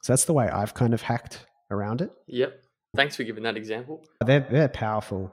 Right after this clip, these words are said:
Speaker 1: You know, I think, I don't know, you can buy, I've kinda helped Byron a bit behind the scenes with his Driven Young program a bit.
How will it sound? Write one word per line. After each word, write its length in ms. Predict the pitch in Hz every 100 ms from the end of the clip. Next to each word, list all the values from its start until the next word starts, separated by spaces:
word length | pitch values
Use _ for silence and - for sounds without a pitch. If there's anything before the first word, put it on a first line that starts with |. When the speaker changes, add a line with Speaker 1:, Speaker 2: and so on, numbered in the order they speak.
| _
Speaker 1:
You 100 | 104
know, 80 | 104
I 120 | 107
think, 220 | 123 196 143
I 40 |
don't 80 | 151
know, 80 | 139
you 120 | 110
can 100 | 101
buy, 160 | 107 113 -
I've 200 | 107 107 _ _ -
kinda 220 | 127 131
helped 240 | 113 117 -
Byron 340 | 104 110 120
a 60 | 117
bit 160 | 117 -
behind 260 | 113 110
the 60 | 104
scenes 340 | 107 113 107
with 120 | 98
his 180 | 107 98
Driven 280 | - 104 95
Young 200 | 98 110
program 540 | - 117 113 117 120 113
a 40 |
bit. 220 | 117 117